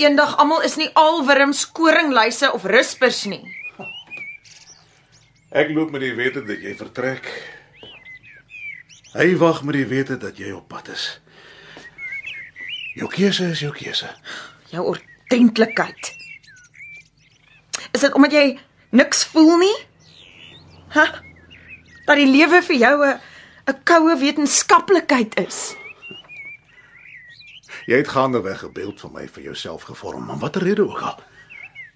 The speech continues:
Speaker 2: Maar ek dink nie jy sal ooit agterkom wat agter die beeld lewe nie.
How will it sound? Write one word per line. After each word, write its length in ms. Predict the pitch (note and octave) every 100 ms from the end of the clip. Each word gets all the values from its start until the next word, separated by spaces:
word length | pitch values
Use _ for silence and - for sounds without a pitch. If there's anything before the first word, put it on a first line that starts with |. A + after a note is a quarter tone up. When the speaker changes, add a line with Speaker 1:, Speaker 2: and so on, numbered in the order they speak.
| - - - -
Speaker 2:
Maar 120 | F3
ek 120 | F#3+ G3
dink 220 | G#3+ -
nie 200 | A#3 - - - -
jy 140 | C#3
sal 240 | D#3 E3 E3
ooit 220 | A3+ -
agterkom 520 | - - - - E2+
wat 140 | - -
agter 260 | G2+ -
die 120 | F#2
beeld 320 | D2+ E2 - -
lewe 200 | C2 D2
nie. 180 | -